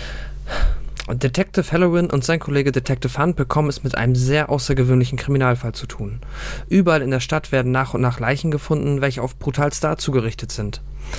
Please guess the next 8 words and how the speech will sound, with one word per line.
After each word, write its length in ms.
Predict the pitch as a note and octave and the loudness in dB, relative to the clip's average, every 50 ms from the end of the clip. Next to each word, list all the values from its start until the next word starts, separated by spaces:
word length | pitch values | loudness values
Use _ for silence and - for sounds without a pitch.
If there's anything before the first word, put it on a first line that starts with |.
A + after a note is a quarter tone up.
| - - - - - | -8 -8 -10 -8 -2
Eine 200 | - B2 B2+ B2+ | 0 4 4 6
nicht 200 | D3+ F#3 - - | 4 4 2 2
zu 100 | - - | 0 0
übersehende 460 | - C#3 C#3+ C3 C3+ C#3+ C#3+ C#3+ C3+ | 2 4 4 4 4 4 4 4 2
Verbindung 420 | - C#3+ B2+ C#3 C#3+ C#3+ D#3 D#3+ | 2 0 0 0 0 0 0 0
zu 160 | D#3 - - C3 | -2 0 -2 0
den 160 | B2+ A#2+ A#2+ | 2 2 2
Jigsaw-Morden 720 | C3 C3 - - F3 D#3+ D#3 D#3 D#3 D#3+ D#3 D#3+ D#3+ D#3 | 2 0 -2 0 0 0 2 2 2 2 2 0 0 -2